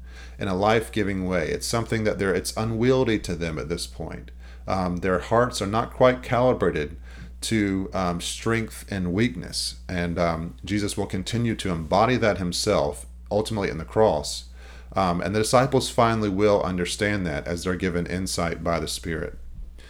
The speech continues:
Luke nine closes with Jesus calling attention to the urgency of following him, that it must wait for nothing.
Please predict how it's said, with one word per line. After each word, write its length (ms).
Luke 220
nine 380
closes 640
with 200
Jesus 420
calling 360
attention 560
to 100
the 240
urgency 580
of 140
following 480
him, 280
that 160
it 100
must 320
wait 260
for 140
nothing. 480